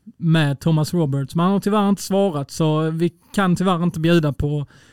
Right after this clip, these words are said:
på en sån intervju. Eh, men, eh, jag tyckte, jag var och kollade på träningen i måndags, eh, hans första träning. Jag tyckte han såg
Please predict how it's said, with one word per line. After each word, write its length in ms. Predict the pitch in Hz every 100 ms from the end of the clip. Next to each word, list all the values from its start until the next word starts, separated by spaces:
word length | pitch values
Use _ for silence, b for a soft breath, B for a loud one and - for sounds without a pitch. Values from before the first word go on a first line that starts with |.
| b -
på 100 | 170
en 160 | 160
sån 200 | 165 160
intervju. 440 | 156 147 151 156 135
Eh, 580 | 135 151 139 139 139 139 135 - b b b b
men, 380 | 156 165 165 165
eh, 760 | 160 160 160 165 160 160 156 - _ _ _ _ _ _ _ b b b b
jag 180 | 196 190
tyckte, 200 | 170 202
jag 220 | 196 185
var 140 | 175 175
och 80 |
kollade 240 | - 175 143
på 60 |
träningen 320 | - 175 160 156
i 100 | 156
måndags, 800 | 165 170 147 143 151 - -
eh, 500 | 156 147 147 147 143
hans 180 | 143 147
första 280 | 175 151 156
träning. 300 | - 165 156
Jag 100 | 156
tyckte 180 | 208 294
han 80 | 247
såg 320 | 170 160